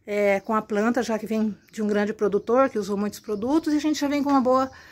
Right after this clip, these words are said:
com um bom resultado. Não, esse aqui nós fizemos, nós pegamos. Essa planta aqui foi uma planta que eu reproduzi. Peguei muda, coloquei aqui e nós estamos acompanhando o desenvolvimento delas, como muitas outras,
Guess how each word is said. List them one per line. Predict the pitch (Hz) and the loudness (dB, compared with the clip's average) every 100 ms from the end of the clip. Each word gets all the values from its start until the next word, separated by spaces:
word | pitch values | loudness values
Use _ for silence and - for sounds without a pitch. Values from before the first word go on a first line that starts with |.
| - | -14
com | - | -4
um | 247 | 2
bom | 247 | 4
resultado. | 247 240 262 262 170 196 | 4 0 -2 -4 -6 -2
Não, | 214 214 175 - 233 | 0 0 -4 -8 -8
esse | 220 220 | -6 -6
aqui | 202 269 302 262 - - - | -4 0 0 -2 -12 -14 -2
nós | 240 311 320 | 2 4 2
fizemos, | - 208 185 165 170 - - - - - - - - | -2 -6 -6 -8 -10 -16 -18 -20 -20 -20 -20 -18 -4
nós | 220 285 320 - | 2 4 2 0
pegamos. | 240 196 196 175 180 - - - - | -2 0 0 -2 -8 -16 -20 -20 -8
Essa | 226 247 | -2 -2
planta | 240 220 214 | 0 -4 -4
aqui | - 269 | -4 0
foi | 240 | 0
uma | |
planta | 240 254 247 | 0 -2 -2
que | - | 2
eu | 320 339 | 4 4
reproduzi. | 320 277 233 233 233 202 170 _ _ _ _ - - _ | 2 0 -4 -4 -2 -2 -4 _ _ _ _ -20 -20 _
Peguei | 214 214 302 359 | -2 4 4 6
muda, | 320 233 180 175 - | 4 4 0 -4 -10
coloquei | - 202 202 302 | -10 -8 0 4
aqui | 320 320 311 202 - _ | 4 2 0 -2 -6 _
e | 233 | -4
nós | 240 240 | -2 -2
estamos | 254 254 240 | -2 -4 -4
acompanhando | 240 240 247 240 240 | -6 -6 -4 -2 0
o | |
desenvolvimento | 233 233 233 226 233 233 | 0 0 0 0 -2 0
delas, | 233 196 180 - _ - - - | 2 0 -2 -14 _ -20 -16 -4
como | 262 320 | 0 4
muitas | 277 269 285 220 202 | 4 4 4 -2 -4
outras, | 180 - - | -8 -10 -16